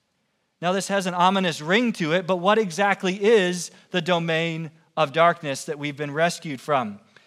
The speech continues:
Well, the first thing we have to realize is that Paul is not talking about this physical space that we can see and touch. He's talking about spiritual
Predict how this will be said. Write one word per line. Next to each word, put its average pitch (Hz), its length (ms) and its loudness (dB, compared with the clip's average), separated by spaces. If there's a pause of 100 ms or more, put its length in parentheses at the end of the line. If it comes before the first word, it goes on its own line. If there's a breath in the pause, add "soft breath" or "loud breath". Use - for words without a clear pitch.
(500 soft breath)
Well, 196 120 0
the 180 40 0
first 247 320 4
thing 226 160 4
we 202 100 2
have 190 140 2
to 190 80 -4
realize 165 460 0
is 175 100 -8
that 196 140 -6
Paul 214 260 2
is 170 140 -2
not 196 240 2
talking 196 380 0
about 165 340 2 (240 loud breath)
this 175 180 -4
physical 214 600 0
space 185 520 0
that 180 120 -8
we 170 140 -6
can 160 180 -8
see 180 540 -4
and 147 180 -6
touch. - 500 -2 (460)
He's 185 180 -10
talking 175 320 0
about 175 220 0
spiritual 202 960 -2